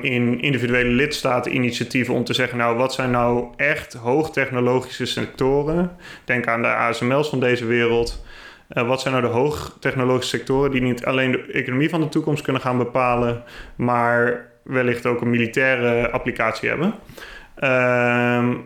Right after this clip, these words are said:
hoe kunnen we zorgen dat als die bedrijven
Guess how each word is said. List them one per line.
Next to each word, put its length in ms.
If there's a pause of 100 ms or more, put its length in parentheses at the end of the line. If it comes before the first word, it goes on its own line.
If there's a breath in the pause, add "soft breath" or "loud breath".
(120)
hoe 300
kunnen 240
we 80
zorgen 400
dat 440
als 280
die 120
bedrijven 880